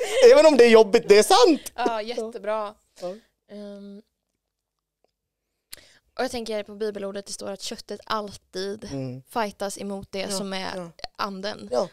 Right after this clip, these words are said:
Speaker 1: Det som anden vill.
Speaker 2: Precis,
Speaker 1: Ja.
Speaker 2: precis. Romarbrevet kapitel åtta, det är precis vad det säger. Alltså, a carnal mindset, köttets sinne. Alltså, inte kött så här.
Speaker 1: Nej.
Speaker 2: Ett sätt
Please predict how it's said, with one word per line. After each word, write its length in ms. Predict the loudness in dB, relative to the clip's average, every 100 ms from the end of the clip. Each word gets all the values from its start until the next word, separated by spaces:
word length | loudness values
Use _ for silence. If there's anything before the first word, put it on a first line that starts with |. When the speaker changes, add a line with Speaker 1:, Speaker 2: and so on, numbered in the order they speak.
| _
Speaker 1:
Det 100 | -12
som 100 | -8
anden 440 | -8 -8 -12 -12 -10
vill. 360 | -12 -12 -10 -8
Speaker 2:
Precis, 380 | -6 -8 -10 -8
Speaker 1:
Ja. 220 | -8 -6
Speaker 2:
precis. 340 | -8 -8 -10 -14 0
Romarbrevet 520 | 2 2 0 -2 -4
kapitel 320 | -8 -6 -4
åtta, 200 | -4 -4
det 80 | -6
är 20 |
precis 240 | -6 -6
vad 120 | -4 -4
det 80 |
säger. 260 | 0 2 2 -2 -4
Alltså, 200 | 0 0 0
a 40 | -4
carnal 400 | 0 0 2 0
mindset, 360 | -2 -6 -8 -6
köttets 640 | -4 -4 -6 _ -12 -10
sinne. 260 | -6 -6 -6
Alltså, 240 | -6 -6 -8 -16 _ _ _ _
inte 340 | -10 -8 -8
kött 500 | -6 -6 -4 -4 -6
så 160 | -6 -6
här. 320 | -6 -8 -10 -10
Speaker 1:
Nej. 140 | -4 -4
Speaker 2:
Ett 80 | -4
sätt 640 | -8 -4 -2 -2 -4 _